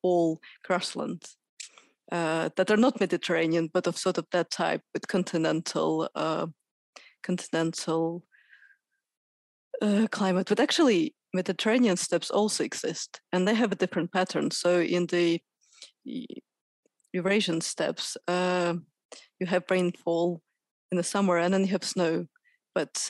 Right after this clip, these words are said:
in the Mediterranean steppes, it's different. So you have all the rainfall in winter, and they're different types of steppe, but they're also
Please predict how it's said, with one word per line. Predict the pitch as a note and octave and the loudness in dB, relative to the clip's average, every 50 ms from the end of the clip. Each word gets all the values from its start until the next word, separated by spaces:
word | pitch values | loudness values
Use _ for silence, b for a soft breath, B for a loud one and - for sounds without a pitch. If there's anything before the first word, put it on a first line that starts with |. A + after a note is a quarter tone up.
| - - | -4 -2
in | - F3 F3 F3 F3 E3+ | 0 2 2 2 2 0
the | D#3+ - E3+ | 0 0 0
Mediterranean | E3 E3+ E3 - - D#3+ - - F3+ G3+ A3+ G#3+ E3+ F3 | 0 0 0 -2 -6 -6 -2 -2 0 2 2 2 2 0
steppes, | - - - - - - - | -2 -4 -4 -4 -4 -4 -6
it's | - - - | -6 -6 -4
different. | - F#3+ - - - D#3+ D3+ D3 - - | -4 -6 -6 -4 -4 -2 -2 -2 -2 -4
So | - - D#3+ D#3 | -4 -2 0 0
you | D#3 D3+ E3+ | 0 0 0
have | E3+ E3+ - | 0 -2 0
all | - E3+ F3 E3+ | 0 2 0 2
the | E3 E3 D3+ | 0 0 0
rainfall | D#3 D3+ D3 D3 - - D#3+ E3 | 2 0 0 0 -2 -2 -2 -2
in | E3+ E3 E3 | -2 -2 0
winter, | F#3 F#3 F3+ F3 - - - F#3+ - _ _ _ _ _ _ - | 0 -2 -2 -4 -6 -10 -10 -12 -14 _ _ _ _ _ _ -2
and | F3 F3 | 0 2
they're | E3+ E3+ | 2 2
different | - - G#3 - - - - - | 2 0 0 0 -2 -4 -4 -6
types | - D#3 C3+ - - D#3+ | -6 -6 -6 -6 -8 -10
of | E3 | -8
steppe, | - - D#3 D#3+ - | -4 -4 -4 0 0
but | F3 F3 - | 0 0 2
they're | - F#3 F3+ | 2 2 2
also | - - G#3+ A#3 A3+ - - - D#3+ C#3+ | 2 4 2 2 2 0 0 0 -2 -2